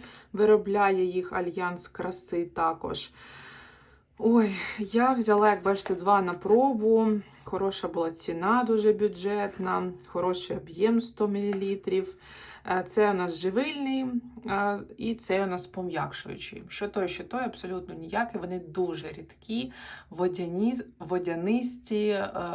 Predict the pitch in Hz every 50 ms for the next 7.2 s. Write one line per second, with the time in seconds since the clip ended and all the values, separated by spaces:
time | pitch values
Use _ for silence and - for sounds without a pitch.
0 | 175 - 175 - - - 139 139 - 170 175 170 165 165 165 165 160 160 156 -
1 | 165 151 - 196 220 240 247 240 226 233 - - - 208 208 208 202 208 - -
2 | - - - _ - 185 185 196 190 180 170 165 170 175 175 170 170 170 165 160
3 | 165 165 165 - 165 160 165 156 160 185 220 254 254 233 233 233 233 226 220 -
4 | - - - - 180 180 180 - - - 165 165 - - - 170 165 185 220 233
5 | 233 240 226 226 226 226 226 226 226 - - 185 175 180 185 185 180 170 165 175
6 | 175 175 165 165 160 - - - 185 196 220 233 233 226 202 170 165 165 170 165
7 | 175 170 165 160